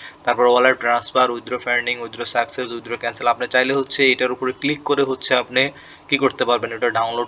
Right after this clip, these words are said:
ক-, ডাউনলোড করে যে কাউকে দিতে পারবেন। পারচেজ ওয়ালেট আছে, উইকলি, আহ, উইকলি, উইকলি আছে, তারপরে হচ্ছে আপনার মান্থলি, তারপর ইয়ারলি, টোটাল ইনকাম, টুডে ইনকাম, উইকলি ইন-, আহ, অর্ডার,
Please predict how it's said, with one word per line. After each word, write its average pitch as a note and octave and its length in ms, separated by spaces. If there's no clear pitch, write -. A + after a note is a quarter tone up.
ক-, B2 240
ডাউনলোড A#2 360
করে C#3 260
যে A#2 140
কাউকে A#2 280
দিতে G#2+ 240
পারবেন। A2+ 400
পারচেজ A#2 380
ওয়ালেট A#2 300
আছে, A#2+ 260
উইকলি, A#2+ 480
আহ, - 1040
উইকলি, B2+ 400
উইকলি B2 420
আছে, B2 260
তারপরে A#2+ 440
হচ্ছে A#2+ 280
আপনার A#2+ 220
মান্থলি, A#2 600
তারপর A#2 340
ইয়ারলি, A#2 460
টোটাল A#2 380
ইনকাম, A2+ 480
টুডে A#2 260
ইনকাম, A2+ 440
উইকলি A#2 400
ইন-, A2+ 300
আহ, A#2 280
অর্ডার, A#2+ 280